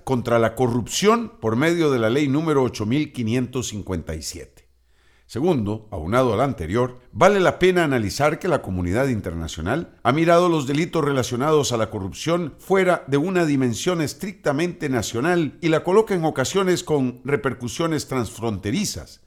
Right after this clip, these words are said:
pues no se puede descartar el ligamen a organizaciones delictivas internacionales con este tipo de delitos.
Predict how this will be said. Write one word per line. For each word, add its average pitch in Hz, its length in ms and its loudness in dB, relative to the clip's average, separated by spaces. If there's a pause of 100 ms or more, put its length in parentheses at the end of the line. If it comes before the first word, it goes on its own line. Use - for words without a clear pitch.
pues 92 140 -6
no 127 160 0
se 143 140 -4
puede 151 320 4
descartar 131 520 2
el 131 160 2
ligamen 131 580 2
a 113 80 4
organizaciones 107 760 -2
delictivas 135 640 0
internacionales 98 920 -2
con 113 140 -2
este 110 220 -4
tipo 104 340 -4
de 87 120 0
delitos. - 640 -12